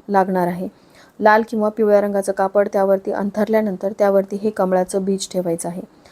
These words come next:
आता या कमळाच्या बीसोबतच आपल्याला अजून दोन वस्तू यामध्ये ठेवायच्या आहेत. तुळशीची वाळलेली काडी आपल्याला या, अ, बीसोबत ठेवायची आहे. बघा, तुळस जी आहे, ती देवी लक्ष्मीचं स्वरूप मानली जाते. भगवान श्री हरी विष्णूंना तुळस ही अतिशय प्रिय आहे,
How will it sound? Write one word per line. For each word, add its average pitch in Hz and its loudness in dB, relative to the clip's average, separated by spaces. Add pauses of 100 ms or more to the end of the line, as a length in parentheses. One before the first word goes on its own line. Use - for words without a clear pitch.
(160)
आता 202 2
या 220 6
कमळाच्या 214 4
बीसोबतच 214 0
आपल्याला 190 0
अजून 220 2
दोन 208 2
वस्तू 196 -2
यामध्ये 185 0
ठेवायच्या 185 2
आहेत. 190 -4 (960)
तुळशीची 247 4
वाळलेली 202 2
काडी 208 0
आपल्याला 185 -2
या, 196 0
अ, 185 -2 (100)
बीसोबत 202 0
ठेवायची 185 -2
आहे. 180 -8
बघा, 196 0
तुळस 208 0
जी 220 0
आहे, 196 -2
ती 202 -4
देवी 202 0
लक्ष्मीचं 208 0
स्वरूप 208 2
मानली 196 0
जाते. 196 0 (500)
भगवान 202 2
श्री 247 0
हरी 233 2
विष्णूंना 208 -2
तुळस 208 -2
ही 220 -2
अतिशय 208 -2
प्रिय 185 -2
आहे, 180 -4